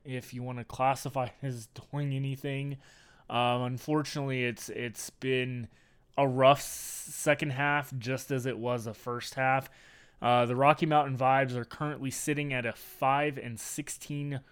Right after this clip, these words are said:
record. They are seven games back from first place, currently on a two-game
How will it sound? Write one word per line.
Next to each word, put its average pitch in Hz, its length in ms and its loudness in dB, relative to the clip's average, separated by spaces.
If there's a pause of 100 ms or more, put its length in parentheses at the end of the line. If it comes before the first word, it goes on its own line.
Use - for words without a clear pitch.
(160)
record. 151 640 0 (380)
They 127 120 2
are 123 100 -2
seven 156 600 0
games 139 500 -4
back 123 380 -2
from 123 240 -10
first - 360 -8
place, 170 460 0 (380)
currently 147 400 -4
on 131 140 -4
a 113 80 -8 (100)
two-game 156 1040 -4